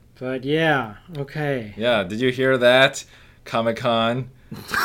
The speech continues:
Speaker 2: This person,
Speaker 1: <laughs>
Speaker 2: hold on. No, this is important. Okay, Mike, Doctor Mike Wong, okay,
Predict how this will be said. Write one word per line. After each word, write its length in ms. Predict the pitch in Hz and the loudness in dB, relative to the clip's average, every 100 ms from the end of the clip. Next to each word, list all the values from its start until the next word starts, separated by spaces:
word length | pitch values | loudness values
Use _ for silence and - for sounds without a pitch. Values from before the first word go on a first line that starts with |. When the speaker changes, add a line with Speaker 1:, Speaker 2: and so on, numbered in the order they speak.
| - | 6
Speaker 2:
This 220 | 160 - | 8 8
person, 720 | - 156 156 156 143 147 143 - - | 8 8 10 8 8 6 2 -4 -14
Speaker 1:
<laughs> 160 | - | -12
Speaker 2:
hold 140 | - 160 | 4 8
on. 320 | 143 135 123 | 10 8 4
No, 120 | 123 127 | 4 4
this 120 | 131 | 4
is 60 | |
important. 360 | 131 107 107 90 - 214 - 113 | 0 2 2 0 -8 -10 -6 -2
Okay, 340 | 110 110 107 | 0 2 0
Mike, 340 | 104 117 139 165 156 - | -4 4 4 4 -2 4
Doctor 500 | 151 175 175 165 151 | 6 6 4 0 0
Mike 360 | 123 127 135 - | 0 -2 -2 -4
Wong, 580 | 131 120 95 90 98 107 - - - | -2 0 0 0 -4 -8 -20 -20 -10
okay, 520 | 95 92 92 90 101 | -10 -6 -4 -2 -2